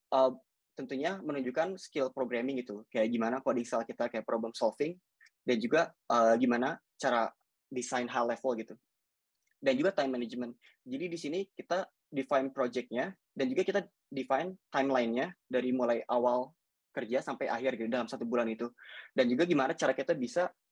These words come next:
ikutin schedule itu secara, secara apa namanya, secara utuh gitu. Dan juga tentunya komunikasi gitu. Jadi di sini kalian bakalan di-assign sama mentor, dan juga mungkin kalian dalam satu project itu bisa aja kalian punya kolega gitu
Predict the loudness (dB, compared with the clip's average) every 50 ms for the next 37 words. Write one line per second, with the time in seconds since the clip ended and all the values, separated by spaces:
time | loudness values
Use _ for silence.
0 | _ -10 -6 -4 -4 -2 -2 -2 -2 -4 -2 0 2 4 4 2 2 2 -2 -4
1 | -6 -6 -2 0 2 2 2 2 0 -4 -10 -4 -2 0 0 0 -2 -2 -2 -2
2 | -2 -4 -4 -2 -2 0 0 0 -2 -4 -6 -6 -6 -8 -10 -14 -16 _ _ _
3 | _ _ _ -20 -20 -20 -20 -20 _ 0 0 2 2 2 4 2 2 2 0 -6
4 | -8 -8 -6 -4 -4 -4 -4 -4 -4 -6 -6 -6 -6 -6 -6 -6 -8 -10 -10 -2
5 | -2 0 0 0 -2 -2 0 -2 -2 0 0 0 0 0 0 -2 -2 -2 -2 -2
6 | -2 -4 -6 -10 -8 -4 -4 -4 -4 -4 -6 -10 _ _ _ _ _ _ -6 -4
7 | -2 0 0 0 -2 -2 -6 -6 -6 -6 -6 -6 -2 2 2 2 2 0 -4 -10
8 | _ _ _ _ _ _ _ _ 0 2 4 4 4 2 0 0 -2 -2 0 2
9 | 2 2 2 0 0 -2 -2 -2 0 0 0 2 0 0 -2 -6 -6 -4 -2 -2
10 | -2 -2 -4 -10 -12 -4 -2 -2 -2 0 -4 -4 -2 -2 -2 0 0 0 0 0
11 | 0 0 0 0 0 0 -4 _ -8 -4 -4 -4 -4 -6 _ _ _ _ _ _
12 | _ _ _ _ 0 2 4 4 6 4 4 4 4 0 -4 -6 -12